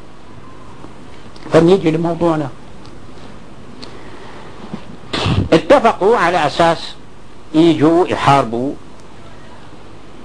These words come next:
كان قائد لواء، كانت غزة تابعة لمصر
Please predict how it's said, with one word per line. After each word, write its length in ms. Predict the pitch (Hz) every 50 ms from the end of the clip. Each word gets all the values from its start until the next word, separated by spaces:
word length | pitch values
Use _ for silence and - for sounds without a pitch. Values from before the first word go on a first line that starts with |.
| - - - - - - - - - - - - - - - - - 508 494 - - - - - - - - - - - - - - - - -
كان 380 | 196 226 233 208 180 156 135 113 110 - - - - - - - - - - - - - - - -
قائد 460 | 202 220 208 190 160 135 123 104 92 98 - - - - - - - - - - - - - - -
لواء، 680 | 117 113 123 131 139 147 151 180 190 185 160 - - - -
كانت 300 | 151 143 143 143 139 120 - - - - - - - - 113
غزة 380 | 117 139 175 185 151 139 170
تابعة 360 | 151 - 170 165 156 131 139
لمصر 340 | 139 139 120 110 - - 90